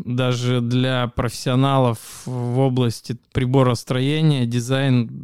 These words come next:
остаётся таким же неведомым зверем. Не знают, все с ним бегают и не знают, куда его приложить. Всем кажется, что он должен там, не знаю, какой-то продукт спасти.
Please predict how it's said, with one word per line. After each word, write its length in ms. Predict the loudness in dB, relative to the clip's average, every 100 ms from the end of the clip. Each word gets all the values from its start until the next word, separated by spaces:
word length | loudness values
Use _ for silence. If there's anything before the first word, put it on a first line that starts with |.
| -6
остаётся 520 | -4 -2 0 0 -2 -4
таким 340 | -4 4 4
же 120 | 6
неведомым 720 | 4 4 2 2 2 2 2
зверем. 720 | 0 0 0 2 4 6 8 8
Не 100 | 6
знают, 340 | 4 2 2
все 180 | -2 -4
с 120 | 2
ним 180 | 4 6
бегают 460 | 4 2 2 2
и 40 | 2
не 60 |
знают, 260 | 2 2 0
куда 240 | -4 0
его 200 | 2 2
приложить. 760 | 0 -2 0 2 2 2 0 -4 _
Всем 260 | -4 -2
кажется, 420 | 0 0 -2 -4 -10
что 500 | -8 -4 0 0 2
он 180 | 0
должен 320 | 0 0 0 -2
там, 220 | -2 -4
не 80 | -2
знаю, 240 | -2 -4
какой-то 300 | -6 -8 -8
продукт 460 | -4 -4 0 -2 -4
спасти. 580 | -8 -6 -6 -10 -10